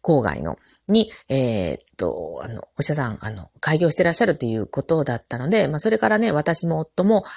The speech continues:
あの、そこに行くようになりました。まあ、頻繁に行くようだったらちょっと通いづらいところなんですけど、まあ、あの、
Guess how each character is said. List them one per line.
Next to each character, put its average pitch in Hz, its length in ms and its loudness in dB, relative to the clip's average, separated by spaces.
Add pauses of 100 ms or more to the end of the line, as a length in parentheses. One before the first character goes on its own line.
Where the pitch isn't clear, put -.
(120)
あ - 100 -6
の、 127 140 -4
そ 147 140 -4
こ 139 140 0
に 135 220 -2
行 - 60 -8
く 147 100 0
よ 143 120 2
う 123 40 0
に 139 120 0
な 113 80 0
り 110 100 -6
ま 113 160 -4
し - 60 4
た。 - 120 2
ま 139 100 -8
あ、 - 20 -6
頻 240 200 4
繁 311 200 4
に 311 100 0
行 - 60 -6
く 320 40 4
よ 330 100 6
う 269 40 6
だ 185 120 4
っ - 60 -4
た 151 120 2
ら 147 60 0
ち - 80 2
ょ - 20 2
っ - 20 2
と 131 120 0 (200)
通 - 240 -2
い 160 60 6
づ 170 160 2
ら 196 100 4
い 170 60 0
と - 80 -4
こ 143 80 -2
ろ 135 100 -2
な 120 100 -8
ん 117 60 -8
で - 100 -8
す - 80 -6
け - 100 -4
ど、 175 140 4 (840)
ま 196 140 4
あ、 - 20 4
あ 123 40 2
の、 120 200 -8